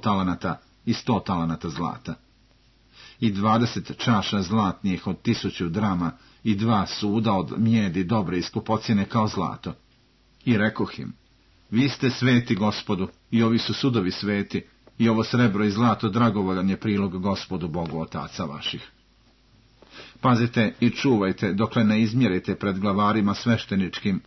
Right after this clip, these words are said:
i levitima i glavarima otačkih domova Izraeljevih u Jerusalimu u klijetima doma Gospodnjega.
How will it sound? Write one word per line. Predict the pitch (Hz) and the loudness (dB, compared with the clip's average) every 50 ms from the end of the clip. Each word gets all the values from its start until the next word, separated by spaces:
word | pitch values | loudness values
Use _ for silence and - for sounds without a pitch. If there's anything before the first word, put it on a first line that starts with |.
| _ _ | _ _
i | - 123 | 0 2
levitima | 113 107 104 92 104 107 107 - - 117 101 95 85 - | 2 4 4 2 2 0 0 2 2 2 2 2 0 0
i | - 113 | -2 -2
glavarima | 95 104 98 95 101 104 107 104 101 104 - | 0 0 0 2 2 2 2 2 0 0 0
otačkih | 107 110 107 - 101 90 - - - 95 - - | -2 -4 -2 -2 -4 -4 -4 -4 -4 -4 -4 -4
domova | 92 104 110 101 98 95 92 95 - | -2 0 0 0 0 0 -2 -4 -2
Izraeljevih | - 120 107 92 95 98 92 92 90 95 95 92 95 95 95 - - - | 0 -2 -2 0 -2 -2 -2 -2 -2 -2 -2 0 0 0 -2 -2 -4 -2
u | 117 | 0
Jerusalimu | 107 101 95 98 95 - 110 98 101 110 120 117 110 95 - - - - - - | 0 0 0 -2 -4 -2 -2 0 2 2 2 2 2 0 -4 -10 -18 -20 -10 -4
u | 113 104 | -4 -4
klijetima | - - 127 123 107 92 85 - 98 90 87 | 0 2 2 4 4 2 0 -2 -2 -2 -2
doma | 85 80 87 82 78 80 | -2 -2 -2 -2 -2 -2
Gospodnjega. | 80 73 69 67 - - - 73 71 71 71 67 76 | -4 -4 -6 -8 -10 -10 -10 -8 -6 -6 -6 -6 -8